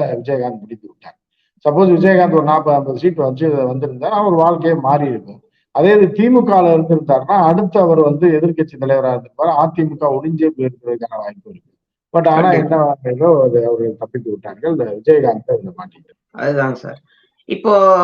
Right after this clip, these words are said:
Speaker 2: அடுத்தது வந்து இவங்க பிரேமலதா என்ன,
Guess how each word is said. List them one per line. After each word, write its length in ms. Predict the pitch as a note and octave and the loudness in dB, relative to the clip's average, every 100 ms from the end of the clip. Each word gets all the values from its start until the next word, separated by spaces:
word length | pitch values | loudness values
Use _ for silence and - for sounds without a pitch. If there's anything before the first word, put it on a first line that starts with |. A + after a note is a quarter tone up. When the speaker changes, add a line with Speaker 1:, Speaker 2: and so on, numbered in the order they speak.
| F#3 F#3 | 0 0
Speaker 2:
அடுத்தது 600 | F3+ - G3+ C4+ - B3+ | -2 0 -2 -2 -6 0
வந்து 200 | A#3+ A#3 | 2 4
இவங்க 260 | B3+ A3 F#3+ A3+ | 2 2 0 0
பிரேமலதா 520 | C#4 C#4+ B3+ A3+ G#3+ | 2 2 2 0 0
என்ன, 400 | G#3 B3+ A#3+ A3 | 0 0 0 0